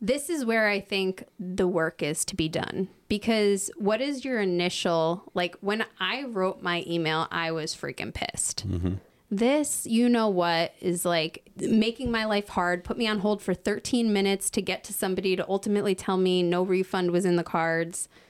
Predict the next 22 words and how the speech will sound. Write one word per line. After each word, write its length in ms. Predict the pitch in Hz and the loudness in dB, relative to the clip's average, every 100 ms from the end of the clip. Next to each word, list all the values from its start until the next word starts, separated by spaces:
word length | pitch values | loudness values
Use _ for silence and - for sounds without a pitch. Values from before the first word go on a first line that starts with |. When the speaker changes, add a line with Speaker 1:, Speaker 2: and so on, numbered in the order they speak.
| _ - | _ 0
Speaker 1:
and 160 | 196 | 2
that 240 | 185 180 175 | 4 2 -2
I 160 | 185 190 | -4 -4
couldn't 280 | - 208 | -4 -6
talk 300 | 202 - 160 | -4 -2 -2
to 180 | - - | -4 -4
anyone 360 | 208 240 247 220 | 0 2 2 2
else 200 | 196 - | 0 0
about 360 | 202 160 156 | -2 0 0
it. 180 | 165 165 | -2 -2
She 160 | - 185 | -2 0
was, 200 | 180 185 | 2 2
like, 340 | 165 165 - - | 0 0 -4 -6
the 380 | 208 190 214 | -4 0 2
end 200 | 220 214 | 2 2
all 140 | 208 190 | 0 0
be 220 | 185 175 | 2 2
all 180 | 160 160 | 2 2
within 340 | 170 - 180 | 0 0 2
Rue 140 | 175 170 | 4 4
La 160 | 156 | 2
La. 360 | 151 92 - | 0 -2 -4